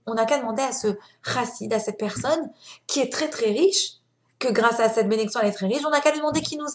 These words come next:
aide. » Le rabbi lui a dit, « C'est une excellente idée, va le voir. » Donc le secrétaire, il a pris la route, il est parti voir cette personne. Il arrive devant un grand palais, on lui dit où elle habite, il arrive, c'est un un château, la maison. Il est là, waouh !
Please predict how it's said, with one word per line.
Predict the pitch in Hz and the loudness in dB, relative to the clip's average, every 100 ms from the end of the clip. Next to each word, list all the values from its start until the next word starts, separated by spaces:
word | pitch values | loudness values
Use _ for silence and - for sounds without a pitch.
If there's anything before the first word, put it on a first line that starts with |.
| 370 | 4
aide. » | 208 - _ _ | 4 -4 _ _
Le | 196 | 2
rabbi | 190 202 | 6 8
lui | 226 | 8
a | |
dit, « | 202 | 6
C'est | 196 - | 2 -2
une | 214 | 0
excellente | 220 - 226 220 220 | 0 0 0 0 -2
idée, | 277 339 - - | 0 0 -2 -2
va | 190 | 4
le | 233 | 4
voir. » | 269 330 311 - - _ _ _ _ - - - - | 6 4 4 -2 -18 _ _ _ _ -20 -18 -14 -2
Donc | 202 | 0
le | 214 | 0
secrétaire, | 208 220 - 196 240 | 2 0 -2 -4 0
il | 208 | 0
a | 185 | 0
pris | - 196 | -2 -2
la | 175 | -2
route, | 190 285 - | -2 -6 -6
il | |
est | 190 | -6
parti | 185 - 220 | -6 -6 -4
voir | 220 | -4
cette | - - | -8 -16
personne. | - - 262 277 - _ - - - | -14 -6 -4 -4 -8 _ -20 -20 -8
Il | 190 | 0
arrive | 190 185 226 185 | 0 2 -2 -2
devant | 196 180 | -2 -2
un | 175 | -2
grand | 175 214 196 | -4 -4 0
palais, | 196 202 233 | 2 2 2
on | 208 190 | 2 2
lui | |
dit | 185 208 | 2 0
où | 202 | 2
elle | 190 | 2
habite, | 185 214 240 - | 0 -4 -10 -10
il | - | -10
arrive, | - - | -6 -6
c'est | - - | -6 -10
un | - - - - _ _ - | -16 -18 -20 -20 _ _ -4
un | 196 | 4
château, | - - 262 - 311 277 | 6 6 2 0 0 2
la | 202 | 2
maison. | 208 214 269 254 202 - _ _ _ - | 0 0 -2 -4 -8 -10 _ _ _ -12
Il | - | -6
est | |
là, | 262 254 - - | -2 -2 -2 2
waouh ! | - - - - | 4 4 2 0